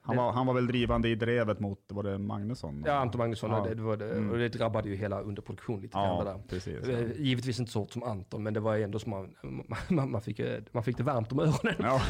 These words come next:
Speaker 1: jo.
Speaker 2: <laughs> mellan varven.
Speaker 1: Mm.
Speaker 2: Men, eh, han, eh, alltså, där, fast det är väl inte så mycket kändisen jag är arg på där, som, som, som allt folk runt omkring.
Speaker 1: Mm.
Speaker 2: Alltså, folk i grupp. Det har jag väldigt svårt för.
Speaker 1: Mm.
Speaker 2: Gruppmentalitet.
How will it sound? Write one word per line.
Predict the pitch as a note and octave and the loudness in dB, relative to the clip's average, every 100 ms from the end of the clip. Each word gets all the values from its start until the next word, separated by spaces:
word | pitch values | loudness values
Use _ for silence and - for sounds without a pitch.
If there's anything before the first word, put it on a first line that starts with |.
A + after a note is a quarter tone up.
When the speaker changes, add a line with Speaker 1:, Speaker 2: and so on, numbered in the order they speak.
| - | 2
Speaker 1:
jo. | C#3+ C3 | 2 4
Speaker 2:
<laughs> | |
mellan | C3 B2 A#2 | 4 4 4
varven. | G#2 - - | 2 -2 0
Speaker 1:
Mm. | A2+ A2 D3 C#3 | 2 4 6 6
Speaker 2:
Men, | C#3+ C#3 | 6 6
eh, | C3+ | 4
han, | D3 C#3+ | 4 4
eh, | C3 C3 C3 - - - - | 6 4 2 -10 -20 -20 -8
alltså, | B2+ D3+ C#3+ _ - | -2 -2 -2 _ -4
där, | A3 F#3 - - | -2 -2 -4 -4
fast | E3+ B3 | -2 2
det | |
är | G3+ | 2
väl | A3 | 0
inte | - | 2
så | |
mycket | A#3 F3+ C#3+ | 2 4 0
kändisen | - - G3+ A2+ - - C3 | 0 0 2 2 -2 -2 2
jag | C3+ C3+ | 2 2
är | G3+ | 0
arg | A2+ | 0
på | - E3 | 0 0
där, | A2+ | 0
som, | - B2+ | -2 -6
som, | - E3 | -6 -8
som | - D#3 | -4 -2
allt | F#3+ D#3 - | 0 0 -2
folk | - - F#3 A2 - | -14 -2 0 0 -2
runt | B2+ C3 B2+ A2+ A#2+ | -2 2 2 2 0
omkring. | A#2 - B2+ A3+ A2+ - - _ _ F2 | -2 -2 -2 0 -2 -6 -10 _ _ -2
Speaker 1:
Mm. | G#2 A#2 C#3 - - | 0 0 -2 -12 -8
Speaker 2:
Alltså, | C3 D3+ D3+ _ _ _ - - | -4 -2 -4 _ _ _ -20 -20
folk | - - G#3+ C#3 - - | -8 2 4 2 0 -2
i | C#3 | -2
grupp. | A#2 F#3+ G3 A2+ - - - - _ - _ _ _ _ _ _ _ _ _ _ _ - - A#3 | 2 2 4 0 -4 -12 -12 -14 _ -20 _ _ _ _ _ _ _ _ _ _ _ -4 -2 2
Det | |
har | G3 E3 | 4 4
jag | B2+ | 4
väldigt | B2+ A#2+ A2+ | 4 2 0
svårt | B2+ A2+ - | -2 -2 -4
för. | G#2 - - | -12 -12 -2
Speaker 1:
Mm. | G2+ | 2
Speaker 2:
Gruppmentalitet. | - A3+ - B2 A#2 G#2+ G#2 G2 - G2+ - - | 4 2 2 2 2 2 0 0 -2 -4 -4 -14